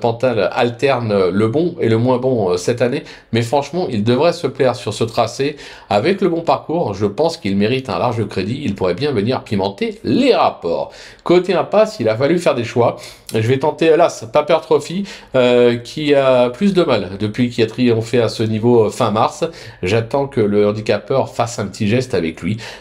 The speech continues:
Je vais également écarter le numéro seize, Black Hawk, euh, qui va se plaire sur la distance, mais qui s'attaque ici pour moi à trop forte partie.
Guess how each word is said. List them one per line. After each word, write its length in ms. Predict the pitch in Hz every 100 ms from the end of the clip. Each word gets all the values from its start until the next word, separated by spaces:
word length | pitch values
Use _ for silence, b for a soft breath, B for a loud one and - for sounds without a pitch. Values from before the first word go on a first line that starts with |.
| B
Je 120 | 110
vais 220 | 107 107 -
également 520 | 139 135 117 120 131
écarter 400 | 120 120 113 123
le 60 | 110
numéro 260 | 110 104
seize, 340 | 104 131 117 104 90
Black 240 | 113 117
Hawk, 240 | 127 127 120
euh, 160 | 101
qui 160 | 98 107
va 80 | 104
se 160 | -
plaire 220 | 139 151 147
sur 100 | 139
la 80 |
distance, 420 | 123 117 160 165 123
mais 120 | 113
qui 120 | -
s'attaque 400 | - 127 131 123
ici 220 | 127 147
pour 220 | 139 123
moi 240 | 123 196 196 B B
à 140 | 135 139
trop 160 | -
forte 380 | 131 175 175 135
partie. 480 | 117 117 - 82 -